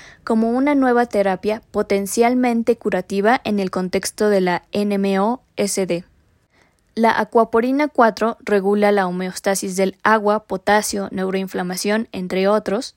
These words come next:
dentro del sistema nervioso central. Los anticuerpos I G G anti-A Q P cuatro atraviesan la barrera hematoencefálica y se unen a su receptor. En consecuencia, se activa la vía clásica del complemento,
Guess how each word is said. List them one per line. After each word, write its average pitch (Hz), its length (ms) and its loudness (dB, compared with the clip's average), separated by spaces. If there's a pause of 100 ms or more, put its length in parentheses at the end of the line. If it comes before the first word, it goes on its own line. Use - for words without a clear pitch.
(100)
dentro 202 400 2
del 185 140 0
sistema 180 400 -4
nervioso 175 420 -4
central. - 460 -10 (1120)
Los 226 320 2
anticuerpos 277 880 2
I 240 80 -4
G 254 180 0
G 233 360 0 (180)
anti-A 202 480 0
Q 226 140 -2
P 247 160 4
cuatro 233 480 2 (260)
atraviesan 208 540 0
la 214 100 2
barrera 196 640 2
hematoencefálica 240 1200 -2
y 214 120 -6
se 208 180 -2
unen 214 300 0
a 196 60 -2
su 202 120 -8
receptor. 202 540 -4 (560)
En 226 120 0
consecuencia, 233 880 2
se - 160 -4
activa 214 340 0
la 202 160 2 (140)
vía 226 320 4
clásica 226 480 2
del 185 160 -2
complemento, 214 720 0